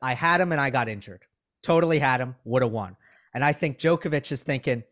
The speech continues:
"I was gonna come back. I had it."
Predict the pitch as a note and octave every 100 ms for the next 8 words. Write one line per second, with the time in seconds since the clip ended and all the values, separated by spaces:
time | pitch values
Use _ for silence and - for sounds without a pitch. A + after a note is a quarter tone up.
0 | _ _ _ - A#2+ A#2 C3 A2+ - A2+
1 | G#2+ F#2 - _ _ _ - B2 A#2 A2
2 | F#2